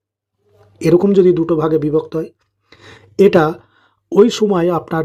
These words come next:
জীবনে গোল্ডেন টাইম, অর্থাৎ ওই সময় আপনার বাড়ি হতে পারে, গাড়ি হতে পারে, আপনার সরকারি জব পেতে পারেন, ব্যবসাতে উন্নতি হতে পারে,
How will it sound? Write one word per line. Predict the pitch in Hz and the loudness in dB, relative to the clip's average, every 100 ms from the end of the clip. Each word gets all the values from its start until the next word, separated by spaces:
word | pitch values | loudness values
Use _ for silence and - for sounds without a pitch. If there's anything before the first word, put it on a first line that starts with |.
| 139 | -4
জীবনে | 156 165 | -6 -4
গোল্ডেন | 156 147 147 143 135 | -4 -4 -4 -6 -8
টাইম, | 123 113 - _ - | -12 -14 -18 _ -16
অর্থাৎ | - 165 160 - | -4 -4 -4 2
ওই | 180 | 2
সময় | 180 185 180 165 | 2 -2 -2 -2
আপনার | 165 151 135 | -4 -4 -2
বাড়ি | 139 | -2
হতে | 147 151 151 | -2 -4 -4
পারে, | 151 151 | -2 -4
গাড়ি | 127 113 156 | -4 -6 -2
হতে | 151 156 | -2 -4
পারে, | 151 147 143 - _ _ _ _ _ | -8 -6 -6 -10 _ _ _ _ _
আপনার | - 147 165 147 143 - | -8 -2 0 0 -4 -12
সরকারি | - 165 160 160 151 123 | -6 -2 0 0 -2 0
জব | 151 151 | -2 0
পেতে | 175 170 170 | -4 -2 -2
পারেন, | 156 156 165 - - 143 | 0 -2 -4 -12 -16 -12
ব্যবসাতে | 131 - - 156 156 | -10 -10 -10 -6 -6
উন্নতি | 180 185 190 | -4 -4 -4
হতে | 180 170 | -4 -4
পারে, | 165 160 | -4 -4